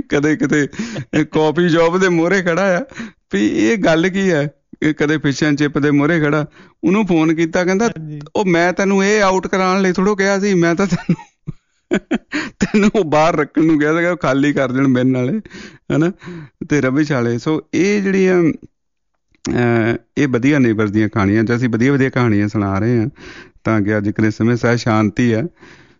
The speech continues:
Speaker 1: ਸੋ ਅਮਰੀਕ ਭਾਜੀ, ਰਿੱਕੀ ਦੀ ਕਹਾਣੀ ਵੀ ਸਾਨੂੰ, ਮੈਨੂੰ ਲੱਗਦਾ ਵਧੀਆ ਹੋਏਗੀ। ਤੇ, ਅਹ, ਉੱਧਰ ਜਿਹੜੇ ਆਸਟ੍ਰੇਲੀਆ ਦੇ ਵਿੱਚ ਆ, ਲਾਕਡਾਊਨ ਫੇਰ ਹੋ ਗਿਆ ਜੀ,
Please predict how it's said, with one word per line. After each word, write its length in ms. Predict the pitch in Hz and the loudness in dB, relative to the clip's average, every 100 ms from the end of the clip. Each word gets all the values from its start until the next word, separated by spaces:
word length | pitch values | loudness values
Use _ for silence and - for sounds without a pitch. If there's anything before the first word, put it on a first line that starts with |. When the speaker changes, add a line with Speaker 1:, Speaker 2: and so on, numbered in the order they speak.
| _ - | _ -4
Speaker 1:
ਸੋ 140 | 147 | 0
ਅਮਰੀਕ 240 | 143 151 | 2 2
ਭਾਜੀ, 260 | 156 151 156 | 2 2 0
ਰਿੱਕੀ 240 | 143 - | 0 0
ਦੀ 140 | 147 147 | 0 2
ਕਹਾਣੀ 280 | 147 131 131 | 2 2 2
ਵੀ 160 | 139 | 0
ਸਾਨੂੰ, 380 | 127 127 123 123 | -2 0 2 2
ਮੈਨੂੰ 220 | 120 123 | 2 0
ਲੱਗਦਾ 280 | 117 107 117 | 0 -2 -2
ਵਧੀਆ 340 | 110 104 135 | -2 0 0
ਹੋਏਗੀ। 460 | 127 107 98 117 156 _ _ - | 0 0 0 -2 -2 _ _ -2
ਤੇ, 600 | 156 160 156 156 151 - _ - _ _ - | 0 2 2 0 0 -4 _ -20 _ _ -6
ਅਹ, 300 | 139 139 135 - _ _ | -2 0 -2 -4 _ _
ਉੱਧਰ 880 | - - 156 180 220 208 180 156 - - - - | -10 -4 -4 0 0 2 2 0 -4 -12 -16 -14
ਜਿਹੜੇ 520 | 117 135 151 170 - - | -6 -2 0 0 -2 -4
ਆਸਟ੍ਰੇਲੀਆ 540 | 135 - 131 143 165 143 | -6 0 0 2 2 0
ਦੇ 120 | 113 | 0
ਵਿੱਚ 280 | 110 104 123 | -2 0 0
ਆ, 80 | |
ਲਾਕਡਾਊਨ 640 | 120 110 110 113 117 117 117 | 2 0 -2 0 2 2 0
ਫੇਰ 240 | 120 123 | 0 0
ਹੋ 160 | 120 107 | 0 0
ਗਿਆ 220 | 110 110 | 0 2
ਜੀ, 240 | 110 107 | 2 0